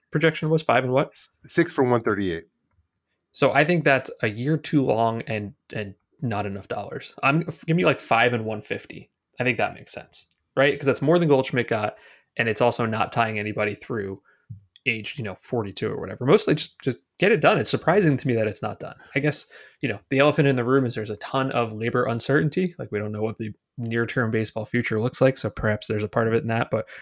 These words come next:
Speaker 1: I, I don't wanna see Freddie Freeman playing on a different team <laughs> next year. I want him to see on the Braves. All right, let's go to our third topic. It's, um, it's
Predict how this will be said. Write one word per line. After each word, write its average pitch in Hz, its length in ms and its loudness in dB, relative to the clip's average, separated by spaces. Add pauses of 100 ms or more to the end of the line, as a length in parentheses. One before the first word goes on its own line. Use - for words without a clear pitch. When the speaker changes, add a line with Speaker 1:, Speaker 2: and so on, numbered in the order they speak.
(180)
Speaker 1:
I, 143 200 -2
I 143 100 4
don't 143 160 6
wanna 135 180 4
see 127 140 -4
Freddie 120 220 2
Freeman 117 260 -2
playing 117 200 -2
on 110 60 -2
a 107 60 -2
different - 240 -8
team 135 160 0
<laughs> 107 80 0
next - 320 0
year. - 200 4 (120)
I 127 60 -2
want 139 160 0
him 127 60 4
to 117 60 0
see - 280 0 (640)
on 147 140 6
the 156 60 6
Braves. 131 360 4
All 180 100 2
right, 165 200 8
let's 180 200 6
go 196 100 8
to 190 80 10
our 175 100 10
third 180 280 6
topic. 120 460 2 (380)
It's, 143 280 2
um, 139 340 6
it's - 340 -2